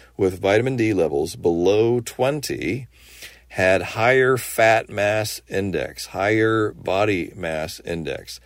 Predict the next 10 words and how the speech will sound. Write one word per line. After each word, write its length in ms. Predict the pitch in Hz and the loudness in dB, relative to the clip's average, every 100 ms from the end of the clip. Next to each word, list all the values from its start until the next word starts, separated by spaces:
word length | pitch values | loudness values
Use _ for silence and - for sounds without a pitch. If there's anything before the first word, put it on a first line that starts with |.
| - _ - | -20 _ -4
higher 420 | 104 110 117 110 | 2 4 4 0
systolic 880 | - 117 107 - 107 107 107 117 - | -2 -4 -4 0 2 2 2 -2 -2
blood 260 | 101 120 | 0 0
pressure, 580 | 120 95 - - - - _ _ - - - - - | -2 -4 -4 -10 -12 -16 _ _ -20 -20 -20 -20 -10
higher 540 | - 107 113 113 110 107 - | 2 4 4 4 0 -4 -12
serum 480 | - 107 107 113 | -4 0 2 2
glucose, 720 | 110 113 123 - 69 - - - | 2 0 0 -2 -2 -4 -12 -12
and 200 | - 85 | -8 -8
higher 500 | 90 101 104 107 104 | -4 0 2 2 2
insulin, 680 | - 113 120 120 95 64 - | -2 -4 0 0 -2 -4 -14